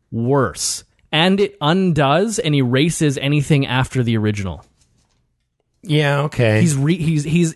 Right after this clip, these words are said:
Speaker 2: I see what you mean.
Speaker 1: This is Ridley Scott saying, "Fuck, this is not how I want," like, James Cameron did all this stuff to further the alien mythology. "That's not what I had in mind. I'm just gonna say, 'Fuck that.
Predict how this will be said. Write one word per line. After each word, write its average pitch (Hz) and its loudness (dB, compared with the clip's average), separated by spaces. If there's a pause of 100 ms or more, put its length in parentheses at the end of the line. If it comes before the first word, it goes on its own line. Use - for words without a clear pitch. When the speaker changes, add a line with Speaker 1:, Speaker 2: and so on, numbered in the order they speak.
Speaker 2:
I - 2
see - -2
what 190 -2
you 165 -2
mean. 143 2
Speaker 1:
This 247 0
is 277 0
Ridley 208 0
Scott 185 -2
saying, 156 0
"Fuck, 156 -2
this 185 0
is 202 -2
not 170 2
how 147 2
I 135 2
want," 127 -2
like, 139 -2
James 160 0
Cameron 156 2
did 147 2
all 147 2
this 139 -4
stuff - -4 (180)
to 131 0
further 135 -2
the 123 0
alien 120 -2
mythology. 127 -2 (280)
"That's 247 -2
not 214 0
what 190 0
I 185 2
had 185 0
in 151 0
mind. 131 0 (340)
I'm 196 -2
just 202 -6
gonna 170 -2
say, 147 0
'Fuck - -4
that. 170 0